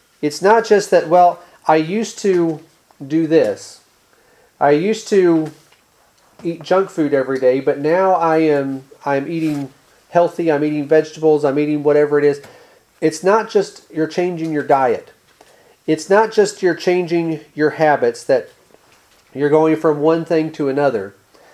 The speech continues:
That instead of spending an hour a day watching T V, I'm gonna spend an hour a day reading a book or something like that. That's not what,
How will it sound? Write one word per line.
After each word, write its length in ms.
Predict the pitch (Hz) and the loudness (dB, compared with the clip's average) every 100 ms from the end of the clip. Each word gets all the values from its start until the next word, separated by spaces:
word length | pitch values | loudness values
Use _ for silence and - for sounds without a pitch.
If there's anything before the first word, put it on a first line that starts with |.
| _ | _
That 120 | - 135 | -6 -6
instead 300 | 135 180 170 | 0 2 2
of 80 | |
spending 380 | - 170 165 156 | 0 -2 0 0
an 100 | 151 147 | -4 -2
hour 280 | 156 156 147 | 0 2 2
a 60 | |
day 140 | 147 143 | 0 2
watching 360 | 143 143 147 | 2 2 -4
T 160 | 143 143 | -8 -6
V, 220 | 143 147 | -2 -2
I'm 80 | 147 | -2
gonna 140 | 131 | -4
spend 220 | - 143 | -4 -6
an 40 | 131 | -4
hour 320 | 135 147 147 | -2 0 0
a 60 | 135 | 0
day 180 | 135 | -2
reading 440 | 135 127 143 143 135 | -2 -6 -6 -6 -4
a 40 | |
book 320 | 131 139 113 | 0 0 0
or 80 | 123 | -8
something 320 | - 139 139 | -8 -8 -6
like 140 | 131 127 | -6 -2
that. 200 | 127 - - _ - | -4 -4 -14 _ -2
That's 240 | 143 - | -2 0
not 240 | 170 180 | 0 0
what, 340 | 175 165 160 | 2 0 0